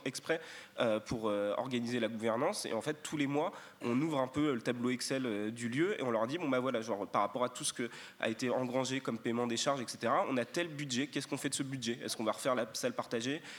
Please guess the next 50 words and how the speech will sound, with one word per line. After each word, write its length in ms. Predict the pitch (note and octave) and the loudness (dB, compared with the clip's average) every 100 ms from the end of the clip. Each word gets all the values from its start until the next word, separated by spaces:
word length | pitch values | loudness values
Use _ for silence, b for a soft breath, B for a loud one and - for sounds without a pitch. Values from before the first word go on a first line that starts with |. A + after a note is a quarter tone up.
| B | B
Est-ce 160 | A2+ A#2 | -4 -2
qu'on 320 | B2+ A#2+ A#2 | 0 2 2
va 100 | A#2 | 2
créer 220 | A2 - B2+ | 2 0 0
des 120 | A#2+ | 2
animations 420 | A#2 A#2+ A#2 C3 | 2 2 0 2
vers 100 | A#2 | 2
l'extérieur ? » 540 | A2+ - A#2 B2 D3+ F#3+ B B | 0 0 0 0 0 -2 B B
Et 80 | B2+ | -2
on 80 | C3+ | 0
fait 140 | D3+ | 0
voter 260 | C#3 D3 D3+ | 0 2 2
les 160 | C#3 | 2
gens 240 | B2+ D3+ F3 | 2 0 -2
pour, 240 | - B2 A#2+ | -6 0 2
euh, 120 | G#2+ | 2
retravailler 500 | G#2+ C3 - C#3 C3+ | 0 -2 2 2 2
là-dessus. 260 | C3 B2 - B B B | -2 -4 -8 B B B
On 100 | A2 | 2
a 40 | |
un 80 | G#2+ | 2
autre 140 | B2+ C3 | 2 0
projet 400 | C#3 C3 E3+ G3+ | -2 0 0 -2
où, 300 | C#3 B2+ A#2 | -2 0 2
là, 260 | C3+ D3+ | 2 2
c'est, 240 | D3 - - | 0 -8 -6
qui 160 | - | -2
est 20 | |
mix, 340 | A2+ C3+ D#3+ - | 2 2 0 -4
où 120 | B2+ | -2
on 140 | A#2 A2 | 0 2
a 120 | G#2+ | 0
aussi 260 | C3+ - D3+ | 0 -2 -2
des 140 | C#3 | -2
gens 80 | C3 | 0
en 60 | C3 | 0
hébergement 360 | B2 A#2+ A#2+ A#2+ | 2 0 0 0
d'urgence 380 | A#2+ C3 D3+ - | 0 0 -2 -4
et 80 | A#2+ | -4
d'autres 200 | A#2+ - | -4 0
travailleurs, 400 | B2+ C3 C#3 F#3 B B B | 2 2 0 -6 B B B
où 60 | |
là, 80 | B2 | 2
on 40 | D3+ | 4
va 100 | C3 | 2
fonctionner 320 | C3+ C#3+ C3 | -2 0 0
autrement. 260 | B2+ B2+ - - | 0 -6 -8 -4
Et 120 | B2 | -2
l'idée, 280 | C3 C#3 G3+ | -2 -2 -4
c'est 300 | - F#3+ | -4 -4